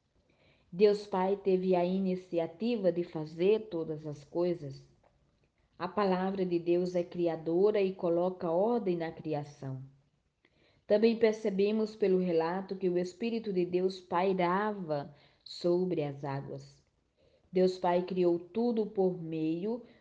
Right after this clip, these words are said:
do seu Filho na força do Espírito Santo. Criar,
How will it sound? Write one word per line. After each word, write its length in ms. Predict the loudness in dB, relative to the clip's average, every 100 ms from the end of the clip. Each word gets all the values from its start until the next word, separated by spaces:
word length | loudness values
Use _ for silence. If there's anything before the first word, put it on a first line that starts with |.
| -4
do 120 | -2
seu 240 | 0 0 0
Filho 460 | -4 -6 -2 -2
na 160 | -2 -4
força 500 | -4 -2 -2 -2 -6
do 140 | -2
Espírito 640 | -2 -2 -8 -6 -6 -6
Santo. 580 | -8 -8 -8 -8 -10 -14 -18 _ _ _ _ _
Criar, 680 | -2 2 4 2 -2 -8 -18